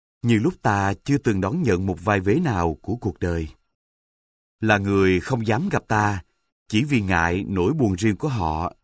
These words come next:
sẽ làm ta không vui vẻ. Người thay ta nói những lời phàn nàn với những kẻ xấu tính mà bình thường ta không dám nói. Cũng không biết có bao nhiêu người đúng trên trái đất này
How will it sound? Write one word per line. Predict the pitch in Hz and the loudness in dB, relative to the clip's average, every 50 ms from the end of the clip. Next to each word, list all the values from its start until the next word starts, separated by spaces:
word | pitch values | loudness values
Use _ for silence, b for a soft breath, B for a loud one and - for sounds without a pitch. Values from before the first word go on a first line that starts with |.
| _ _ - | _ _ -8
sẽ | - - - 90 113 | -6 -4 -4 -2 -2
làm | 160 143 101 90 82 78 | -2 0 0 -2 -2 -2
ta | - 101 101 98 92 90 90 | -2 -2 0 0 0 -2 -2
không | - - - 120 98 90 | -4 -4 -4 -4 -4 -4
vui | 80 80 101 98 87 | -4 -2 -2 -2 0
vẻ. | 90 80 71 73 95 151 185 - _ _ _ _ _ _ _ _ _ _ _ _ _ _ _ _ _ _ _ _ _ _ _ _ _ _ _ _ _ _ _ | -2 -4 -4 -6 -8 -10 -10 -12 _ _ _ _ _ _ _ _ _ _ _ _ _ _ _ _ _ _ _ _ _ _ _ _ _ _ _ _ _ _ _
Người | 110 110 110 107 101 92 | -2 2 2 4 4 2
thay | - 117 123 | 0 -2 -2
ta | - 120 113 | 0 0 2
nói | 107 107 104 110 131 180 214 - | 2 2 2 4 2 0 -2 -2
những | - 104 101 127 156 135 | -4 -4 -2 -2 0 2
lời | 110 98 | 2 0
phàn | 90 - 107 92 90 90 | 0 -2 -4 -4 -2 -2
nàn | 92 92 90 90 85 80 - - _ _ | -2 -2 -2 -2 -4 -6 -8 -12 _ _
với | 95 92 104 110 127 | -2 2 4 4 4
những | 156 190 185 | 2 0 -2
kẻ | - - 90 90 | 0 -2 -2 0
xấu | 98 - 131 147 147 | 0 0 -2 -2 0
tính | - 123 113 135 180 214 - - _ _ _ _ _ | 0 0 0 2 0 -2 -6 -10 _ _ _ _ _
mà | 104 104 104 95 | -2 0 0 0
bình | 92 95 90 82 | 0 -2 -4 -2
thường | 92 95 95 92 87 78 71 - _ _ _ _ | 0 0 2 2 0 -2 -6 -10 _ _ _ _
ta | - 110 107 101 98 92 | 0 2 2 4 2 0
không | 90 - - 92 87 - | -2 -4 -8 -8 -6 -6
dám | 92 98 127 | -6 -4 -4
nói. | 123 92 95 120 170 - - _ _ _ _ _ _ _ _ _ _ _ _ _ _ _ _ _ _ _ _ _ _ _ - | -4 -4 -4 -4 -6 -6 -8 _ _ _ _ _ _ _ _ _ _ _ _ _ _ _ _ _ _ _ _ _ _ _ -2
Cũng | 107 95 139 | -2 -2 -2
không | - - 135 117 110 | -2 -2 -2 0 2
biết | 127 156 214 220 - _ _ _ _ _ | 4 4 4 2 -2 _ _ _ _ _
có | - 123 123 180 | -2 -2 -2 2
bao | 165 143 123 117 | 2 2 2 2
nhiêu | 110 123 117 | 2 -2 -2
người | 104 104 104 98 95 92 87 76 - _ _ _ _ - | 0 0 2 4 4 2 2 0 -4 _ _ _ _ -4
đúng | 117 107 104 120 160 202 214 - - - | 0 0 2 2 2 0 -2 -4 -6 -4
trên | - 110 98 | -2 -2 -2
trái | - 113 113 147 | 0 -4 -2 -2
đất | 190 196 - | -2 -2 -2
này | 120 107 95 90 87 85 80 | -2 -2 0 0 -2 -2 -4